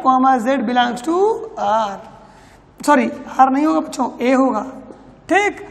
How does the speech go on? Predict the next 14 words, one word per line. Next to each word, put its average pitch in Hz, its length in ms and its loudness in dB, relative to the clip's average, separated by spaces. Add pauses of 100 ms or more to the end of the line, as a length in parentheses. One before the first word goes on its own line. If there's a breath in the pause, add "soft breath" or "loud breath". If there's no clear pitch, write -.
(280)
और 233 400 4 (100)
एक्स 320 300 6
कॉमा 269 400 6
वाई 269 400 6 (580)
belongs 269 480 4
to 269 140 2 (200)
R, 214 360 2 (720 loud breath)
कॉमा 294 360 6 (760)
वाई 277 460 2
कॉमा 294 460 4
जेड 202 300 2 (1160)
belongs 247 500 2
to 254 180 -2
आर, - 640 -14